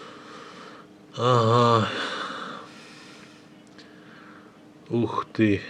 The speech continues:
що це таке? А ну, отак, нуль чотирнадцять кілоом. Ось вам і попався перший,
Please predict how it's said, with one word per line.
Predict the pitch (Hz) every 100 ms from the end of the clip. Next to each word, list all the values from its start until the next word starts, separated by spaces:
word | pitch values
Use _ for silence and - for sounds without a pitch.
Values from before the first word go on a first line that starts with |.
| - -
що | - - - 135
це | 131 -
таке? | 113 120 107 - 120 123 117 107 - - - - - - - - - _ _ _ _ _ _ _ _ _ - - - - - - 131
А | 117
ну, | 117 117 123 113 - -
отак, | 175 160 135 - 107 98 92
нуль | 143 170
чотирнадцять | 151 147 135 143 131 117 120 113
кілоом. | 123 113 107 101 95 95 117
Ось | 131 143 135
вам | 120 117 113 98
і |
попався | 101 107 101 135 131 107 -
перший, | 87 117 107 107 104 104